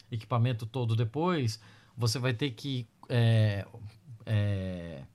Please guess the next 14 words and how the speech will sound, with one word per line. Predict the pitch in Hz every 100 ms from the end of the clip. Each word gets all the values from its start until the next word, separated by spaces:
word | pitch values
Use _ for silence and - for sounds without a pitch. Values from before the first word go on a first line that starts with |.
| _ - -
alugar | 127 123 123 143 139 110 135
horas | 180 165 113
de | 113
um | 123
kartódromo, | 127 113 139 165 120 101 104
né, | 143
pra | 113
poder | 104 107 113
fazer | 110 98 113
seus | - 107 -
testes, | 135 151 110 107
pra | - 101
poder | 104 110 110
fazer | 110 104 120 117